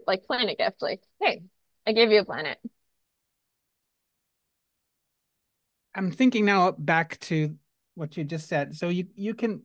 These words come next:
Speaker 2: give these farmers, let's say, fifteen dollars worth of credit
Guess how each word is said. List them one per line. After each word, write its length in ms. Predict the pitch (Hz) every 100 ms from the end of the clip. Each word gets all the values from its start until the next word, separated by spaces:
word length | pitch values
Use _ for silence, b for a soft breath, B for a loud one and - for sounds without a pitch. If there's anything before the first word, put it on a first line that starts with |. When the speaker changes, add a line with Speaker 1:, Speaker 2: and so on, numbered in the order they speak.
| - 185
Speaker 2:
give 200 | 208 202
these 180 | 190
farmers, 640 | - 190 185 180 175 160 - _ _ _ _ _ _ _ _ _ _ _ _ _ _ _ _ _ _ _ -
let's 160 | 170
say, 100 | 170
fifteen 380 | 156 196 - 175
dollars 540 | 156 151 156 147 - - _ _ _ _ _ _ _ _ _ _ _ -
worth 220 | 165 160
of 120 | 156
credit 360 | 170 147 135